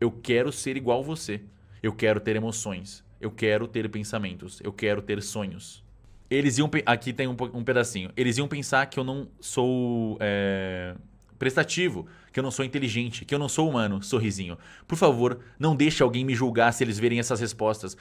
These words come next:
Não deixa eles acharem que eu não sou um bom chatbot. Não deixe eles pensarem que eu não sou prestativo. Não deixe eles pensarem que eu não sou inteligente. Não deixe eles pensarem que eu não sou humano." Sorrisinho. "Você é humano?" "Não, eu sou um humano.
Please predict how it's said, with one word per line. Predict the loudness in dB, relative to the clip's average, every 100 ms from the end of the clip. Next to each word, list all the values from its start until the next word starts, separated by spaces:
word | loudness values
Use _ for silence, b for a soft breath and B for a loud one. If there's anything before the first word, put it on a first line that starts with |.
| B
Não | 0 2 6
deixa | 4 6
eles | 4 4
acharem | 2 2 0 0
que | -2
eu |
não | -2
sou | -2 -2
um | -2 -2
bom | -2 -4
chatbot. | 0 -2 0 0 -2 -2 -10 B B B
Não | 0 4
deixe | 6 6
eles | 2 0
pensarem | -4 2 2 0 -6 -2
que |
eu | 0
não | 0 -2
sou | -2
prestativo. | -2 0 0 0 0 0 B B
Não | 6
deixe | 6 6
eles | 2
pensarem | 0 0 0 0
que |
eu | -2
não |
sou | -2 -4
inteligente. | -2 -2 -2 -6 -10 B B
Não | 0 4
deixe | 2 2
eles | -2
pensarem | -2 -6 0 0 0
que | -2
eu |
não | -4
sou | -2 -2
humano." | -2 -2 -4 -8
Sorrisinho. | -6 -4 -4 -6 -10 -12 -18 _ _ _
"Você | -8 -2 0
é |
humano?" | 0 0 -4 -6 b b
"Não, | 0 0 -2 -6
eu | -8
sou | -6
um | -4
humano. | -2 -2 -4